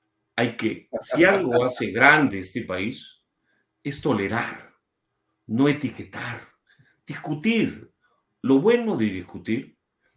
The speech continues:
es que pone al ridículo al sinvergüenza, al que no preparó la discusión. Así que en el Perú tenemos para discutir mucho y comenzar a enrumbar a este país hacia el desarrollo.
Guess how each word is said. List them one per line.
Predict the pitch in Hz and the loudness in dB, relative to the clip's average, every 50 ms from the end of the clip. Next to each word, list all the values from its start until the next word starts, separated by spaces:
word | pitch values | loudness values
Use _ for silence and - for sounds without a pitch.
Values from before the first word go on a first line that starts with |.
| _ _ | _ _
es | - 175 - | -6 -6 -4
que | - 170 | -6 -8
pone | 160 - 185 185 190 180 | -8 -6 -6 -6 -2 -2
al | 165 143 107 | -2 -2 0
ridículo | 113 113 113 156 202 196 - 113 110 95 90 87 85 82 - _ _ _ _ _ _ _ | 0 0 0 -2 -4 -6 -4 -4 -4 -4 -4 -8 -10 -12 -16 _ _ _ _ _ _ _
al | 113 101 | -12 -10
sinvergüenza, | - 104 101 95 95 98 90 90 87 85 85 - - _ _ _ _ _ _ _ _ _ _ _ _ _ _ _ _ _ | -8 -10 -8 -8 -8 -8 -8 -8 -8 -10 -10 -14 -18 _ _ _ _ _ _ _ _ _ _ _ _ _ _ _ _ _
al | - 110 110 | -10 -8 -4
que | - 120 | -2 0
no | 123 139 139 | 0 0 0
preparó | - 165 151 - 127 143 175 196 | 0 -2 0 0 0 0 0 -2
la | 165 107 90 | -2 -4 -4
discusión. | 87 85 - - - - - - - - _ _ _ _ _ _ _ _ _ _ _ _ _ _ _ _ _ _ _ _ _ _ _ _ _ _ | -6 -10 -14 -18 -18 -18 -18 -18 -20 -20 _ _ _ _ _ _ _ _ _ _ _ _ _ _ _ _ _ _ _ _ _ _ _ _ _ _
Así | 151 147 - 196 175 | -10 -6 -6 -6 -4
que | 170 156 160 - - - | -2 -2 -2 -2 -2 -4
en | 110 104 | -2 0
el | 113 113 110 | 0 2 4
Perú | 131 139 165 175 175 170 175 - _ _ _ _ _ _ _ _ _ _ | 4 4 6 6 4 2 2 -2 _ _ _ _ _ _ _ _ _ _
tenemos | - 165 160 185 220 233 226 226 226 220 220 - - _ _ | -2 -2 0 0 0 0 0 -2 -2 -4 -4 -8 -12 _ _
para | _ 175 170 180 185 185 185 180 | _ 0 0 2 0 0 -2 -4
discutir | 175 175 175 - - - 170 - - 185 185 | -4 -6 -10 -8 -8 -8 -6 -6 -6 -6 -6
mucho | 180 180 185 185 190 190 - - 175 | -6 -6 -6 -6 -8 -8 -8 -10 -4
y | |
comenzar | 175 147 127 123 123 123 - 147 165 165 160 - - _ _ _ _ _ _ _ | -2 0 0 0 -2 0 0 0 0 0 -2 -6 -12 _ _ _ _ _ _ _
a | - 123 120 | 2 4 4
enrumbar | 117 117 120 117 120 139 151 156 | 4 2 2 4 6 6 6 6
a | 156 | 4
este | 147 - - 147 | 2 0 -2 0
país | 131 131 113 110 120 127 - - | 2 4 4 4 4 2 -2 -4
hacia | - - - 127 120 | -6 -4 -2 -2 -2
el | 113 | -2
desarrollo. | 98 92 90 92 98 101 117 113 95 85 80 82 | -4 -6 -8 -8 -6 -4 -2 -2 -2 -2 -6 -10